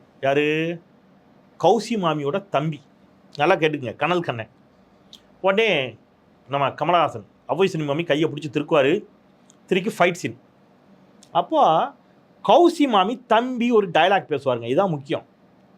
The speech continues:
அவர் பேசுறவர் கௌசி மாமியோட தம்பி. அவர் எப்படி பேசுவார் தெரியுமா? "ஏய் ஐயே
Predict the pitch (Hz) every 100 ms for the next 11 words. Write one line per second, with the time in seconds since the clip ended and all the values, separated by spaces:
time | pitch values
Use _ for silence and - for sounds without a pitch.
0 | _ _ _ 143 156 - 254 254 202 226
1 | 226 220 220 226 185 165 196 - 165 170
2 | 123 - _ _ _ _ - 170 175 220
3 | 185 175 160 139 151 180 117 - _ _
4 | _ _ _ - 220 240 214 185 - _
5 | _ _ _ - 220 220 220 214